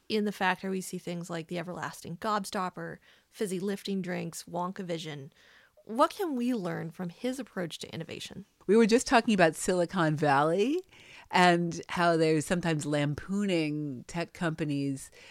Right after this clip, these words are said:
Speaker 2: uh, skunk works, where they're trying out all kinds of really weird things that there may or may not be a market for, or there may or may not be an application for. So I think when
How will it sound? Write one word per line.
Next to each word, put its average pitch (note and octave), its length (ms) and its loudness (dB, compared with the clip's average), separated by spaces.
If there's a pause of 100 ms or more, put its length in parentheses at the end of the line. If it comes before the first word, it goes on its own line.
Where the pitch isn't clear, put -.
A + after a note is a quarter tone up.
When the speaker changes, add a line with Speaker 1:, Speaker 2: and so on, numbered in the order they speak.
(200)
Speaker 2:
uh, B2 420 0 (120)
skunk - 460 -2
works, D3+ 340 0
where C#3+ 100 -2
they're C3+ 180 -2
trying C#3 440 -4
out B2 160 -2
all B2+ 120 0
kinds B2+ 320 -6
of A#2 120 -10
really A#2+ 220 -4
weird A#2+ 480 -6
things B2 340 -6
that A2+ 120 -10
there A#2+ 120 -6
may B2 180 -6
or B2 60 -4
may A#2+ 140 -8
not A#2+ 160 -10
be A#2 100 -6
a A2+ 40 -6
market A#2 400 -8
for, A#2 480 -4
or A#2+ 60 -4
there A#2 120 -8
may A#2+ 160 -8
or - 20 -6
may A#2+ 140 -10
not A#2+ 180 -10
be A2 100 -8
an A#2 60 -12
application A#2 680 -8
for. - 420 -12 (560)
So C3+ 640 0 (200)
I C#3 120 -2
think F3 360 -4
when D3+ 380 2